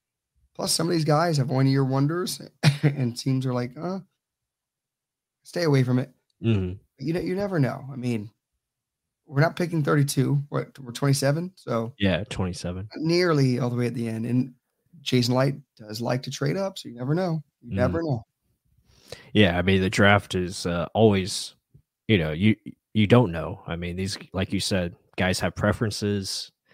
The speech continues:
Speaker 2: and, uh, usually they, they know who they want, and that's who they're gonna go after. But, uh, <laughs> <coughs> I'm sorry, Colin Kaepernick.
Speaker 1: <laughs> Yeah, I saw
Speaker 2: Um,
Speaker 1: that too. <laughs>
Speaker 2: yeah, that would,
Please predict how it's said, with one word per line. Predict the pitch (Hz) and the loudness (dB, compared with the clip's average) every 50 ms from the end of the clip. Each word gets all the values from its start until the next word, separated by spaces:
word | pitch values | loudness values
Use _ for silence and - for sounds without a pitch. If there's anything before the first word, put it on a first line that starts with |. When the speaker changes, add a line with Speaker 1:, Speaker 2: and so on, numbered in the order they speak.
| _ _ _ _ _ _ _ _ | _ _ _ _ _ _ _ _
Speaker 2:
and, | 95 90 90 87 87 87 95 90 | -4 -2 -2 -2 -4 -4 -4 -4
uh, | 85 85 82 87 107 - - | -4 -4 -4 -6 -8 -6 -4
usually | 98 101 95 - 98 92 90 | -2 -2 0 0 -2 -2 -2
they, | 87 92 90 90 87 87 85 - - _ _ _ _ _ _ _ _ - | -2 -2 -2 -2 -2 -2 -4 -8 -12 _ _ _ _ _ _ _ _ -6
they | 92 90 | -4 -4
know | 87 92 90 90 | -2 0 0 2
who | 98 98 92 | 2 2 0
they | 92 90 87 | 0 -2 -2
want, | 85 92 90 92 98 107 101 - - | -2 -2 -2 0 0 0 -2 -4 -6
and | - 90 85 82 | -8 -8 -6 -6
that's | 85 92 - - | -6 -6 -4 -4
who | 101 92 | -4 -4
they're | 87 90 | -4 -4
gonna | 87 87 87 | -6 -6 -8
go | 87 73 71 | -6 -4 -4
after. | 76 82 101 - - 92 87 95 - _ _ _ _ _ _ _ _ _ _ | -2 -2 -4 -4 -6 -8 -8 -8 -10 _ _ _ _ _ _ _ _ _ _
But, | - 90 85 85 87 | 0 2 2 2 0
uh, | 87 85 85 82 92 - _ _ _ _ _ _ _ _ _ _ _ _ _ | -2 -2 -4 -4 -6 -10 _ _ _ _ _ _ _ _ _ _ _ _ _
<laughs> | |
<coughs> | - - - - - - - - - - - - 135 - _ - - - | -2 -2 -2 -2 -4 -8 0 4 4 4 4 2 -4 -10 _ -6 -4 -4
I'm | 131 107 | -4 -4
sorry, | 92 - - 101 92 92 90 _ _ _ _ _ _ _ _ | -8 -12 -14 -14 -14 -16 -18 _ _ _ _ _ _ _ _
Colin | - 127 110 101 95 | -4 -4 -4 -4 -4
Kaepernick. | - 98 92 - - 98 95 139 143 - - - | -6 -6 -6 -6 -6 -8 -8 -8 -8 -10 -14 -20
Speaker 1:
<laughs> | _ - | _ -2
Yeah, | 156 143 135 | 0 2 2
I | 139 | 4
saw | 123 117 110 104 | 4 2 2 2
Speaker 2:
Um, | 101 | 0
Speaker 1:
that | 104 104 101 | -2 -4 -4
too. | 101 139 - _ _ _ _ - - _ - - - - 719 698 622 - - - _ - - - - _ _ | -4 -6 -8 _ _ _ _ -20 -20 _ -20 -8 -2 0 0 0 0 -2 -8 -14 _ -20 -20 -20 -20 _ _
<laughs> | _ _ _ _ - - - _ | _ _ _ _ -20 -20 -8 _
Speaker 2:
yeah, | 113 110 98 87 87 82 90 | 0 0 2 2 0 -2 -2
that | - 92 92 104 | -2 0 2 2
would, | 101 92 | 2 0